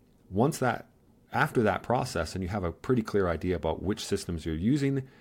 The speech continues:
what are the main risks associated with them, then you need to start thinking about mitigations and human in the loop and documenting all of that stuff.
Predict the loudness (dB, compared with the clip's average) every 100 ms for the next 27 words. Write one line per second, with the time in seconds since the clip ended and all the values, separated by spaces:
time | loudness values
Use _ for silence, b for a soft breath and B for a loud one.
0 | B B 2 2 2 0 2 2 0 -2
1 | -2 -10 -8 -6 -4 -4 -4 -4 -4 -4
2 | -4 -6 -14 -2 4 6 8 6 4 0
3 | -2 -2 -4 _ _ -20 _ _ _ -20
4 | -20 -2 0 2 0 -2 -2 -4 0 2
5 | 2 2 0 2 0 -2 -2 -4 -4 -10
6 | B B B -2 4 6 6 2 0 2
7 | 4 4 2 -8 -4 -2 4 6 6 4
8 | 0 0 -2 0 -2 -4 -6 -8 -10 -10